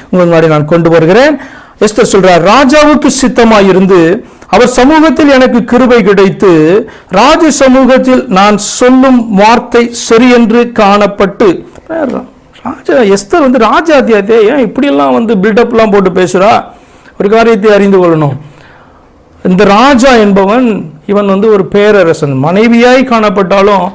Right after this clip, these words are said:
அவளுக்கு கணவன் என்பதை தாண்டி அவனுக்கு இன்னொரு ரோலும் காணப்படுது. அது என்னன்னா, ராஜா என்கிற ரோல். அப்படிதான் தேவன்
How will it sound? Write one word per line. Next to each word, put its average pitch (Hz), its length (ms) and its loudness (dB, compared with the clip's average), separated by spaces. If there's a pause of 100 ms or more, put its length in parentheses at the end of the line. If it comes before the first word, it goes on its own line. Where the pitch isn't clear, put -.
(220)
அவளுக்கு 196 460 -2
கணவன் 220 800 -2 (120)
என்பதை 175 540 0
தாண்டி 175 560 -4
அவனுக்கு 185 400 -2
இன்னொரு 233 440 2
ரோலும் 185 400 0
காணப்படுது. 147 520 -4
அது 151 220 0
என்னன்னா, 151 320 -2
ராஜா 139 420 0
என்கிற 127 300 -4
ரோல். 117 200 -10 (520)
அப்படிதான் 208 400 0
தேவன் 208 680 0